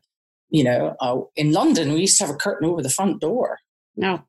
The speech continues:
Speaker 2: over the, just right over the door to keep the
Speaker 1: Right,
Speaker 2: draft
Speaker 1: at
Speaker 2: from coming in?
Speaker 1: nighttime, yeah, nighttime we had a curtain over the front door. We had a,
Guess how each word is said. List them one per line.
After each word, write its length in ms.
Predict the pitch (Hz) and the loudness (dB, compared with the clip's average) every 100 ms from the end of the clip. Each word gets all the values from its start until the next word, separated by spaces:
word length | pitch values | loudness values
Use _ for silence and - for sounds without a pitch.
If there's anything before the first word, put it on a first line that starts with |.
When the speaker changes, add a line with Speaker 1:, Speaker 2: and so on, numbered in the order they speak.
| - | -6
Speaker 2:
over 200 | 208 214 | -2 0
the, 320 | 196 175 180 - | 0 -2 -4 -4
just 200 | 202 208 | -2 0
right 160 | 196 | 0
over 220 | 208 196 | 0 -2
the 100 | 185 | -2
door 240 | 180 180 220 | 0 0 0
to 80 | 214 | -2
keep 220 | 214 196 | -4 -4
the 60 | |
Speaker 1:
Right, 340 | 170 170 170 240 | -2 0 0 0
Speaker 2:
draft 120 | 240 220 | 0 0
Speaker 1:
at 180 | 208 | 0
Speaker 2:
from 100 | 196 | 2
coming 220 | 196 202 202 | 0 0 0
in? 60 | |
Speaker 1:
nighttime, 380 | 269 311 311 302 | 0 2 2 4
yeah, 240 | 269 349 - | 2 2 0
nighttime 440 | 175 185 - 240 | 0 0 0 0
we 60 | 208 | 0
had 80 | 185 | 0
a 80 | 180 | -2
curtain 280 | 202 - 185 | -4 -4 -2
over 100 | 180 | -2
the 60 | |
front 180 | 165 214 | 0 0
door. 140 | 294 381 | 2 2
We 140 | 370 | 0
had 120 | 311 | 0
a, 200 | 214 196 | -2 -4